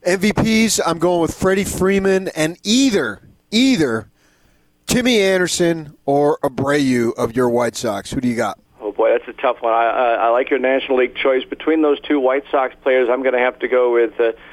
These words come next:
Speaker 2: uh, Tim Anderson. He's the table setter at the top of the lineup, outstanding defensive player,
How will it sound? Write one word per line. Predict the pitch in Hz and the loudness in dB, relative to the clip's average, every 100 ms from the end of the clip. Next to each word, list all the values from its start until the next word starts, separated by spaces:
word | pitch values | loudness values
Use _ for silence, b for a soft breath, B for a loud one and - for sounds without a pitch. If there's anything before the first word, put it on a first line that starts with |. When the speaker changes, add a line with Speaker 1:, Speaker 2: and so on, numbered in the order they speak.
| B | B
Speaker 2:
uh, | - 107 | -4 -2
Tim | - 135 123 | -2 0 0
Anderson. | 131 117 113 117 110 | 0 0 -2 -2 -2
He's | 117 120 | -4 -6
the | 113 | -6
table | - 131 127 123 | 0 0 0 0
setter | 131 127 | 0 0
at | 120 | -4
the | 113 | -6
top | 127 127 117 | -4 -4 -2
of | |
the | 110 | -2
lineup, | 117 131 127 123 | 0 0 0 0
outstanding | 110 - 131 131 123 113 | -2 0 0 0 0 -2
defensive | 107 131 123 123 - | -2 -2 -4 -8 -6
player, | 135 127 127 | 0 2 2